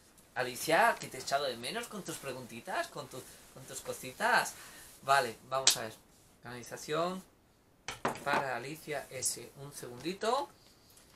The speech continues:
Eh, vamos a mirarte en general, a ver cómo vas. Vale.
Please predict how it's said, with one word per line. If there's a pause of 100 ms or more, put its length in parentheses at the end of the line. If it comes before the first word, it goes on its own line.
(400)
Eh, (1400)
vamos
a
mirarte
en
general, (360)
a
ver
cómo
vas. (560)
Vale.